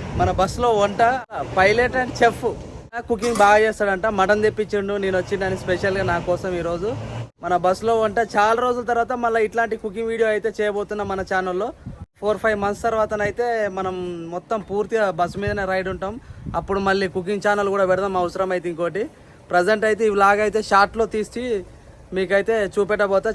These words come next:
చాలా బాగుంటది. వీడియో మాత్రం స్కిప్ చేయకుండా చూడండి. మన బస్సులో వంట, అందరు లారీలలో వంట చేసిర్రు, కార్లలో వంట చేస్తారు,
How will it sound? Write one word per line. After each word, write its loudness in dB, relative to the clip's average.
చాలా 4
బాగుంటది. -2
వీడియో 4
మాత్రం -2
స్కిప్ -4
చేయకుండా -2
చూడండి. -2
మన -2
బస్సులో 0
వంట, 0
అందరు 2
లారీలలో 6
వంట 2
చేసిర్రు, 0
కార్లలో 4
వంట -2
చేస్తారు, -2